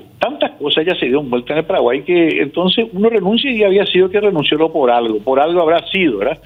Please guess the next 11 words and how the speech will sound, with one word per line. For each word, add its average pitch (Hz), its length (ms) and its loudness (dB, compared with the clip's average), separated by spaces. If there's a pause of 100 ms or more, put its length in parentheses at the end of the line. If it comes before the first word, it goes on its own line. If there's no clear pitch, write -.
(440)
Eh, 143 320 2
yo 254 120 2
no, 139 280 -2 (240)
yo 185 120 0
creo 208 200 2
que, 208 360 -2
inclusive 196 500 -2
te 185 120 -2
digo 165 200 2
más, 151 180 -2
Roberto, 117 440 -6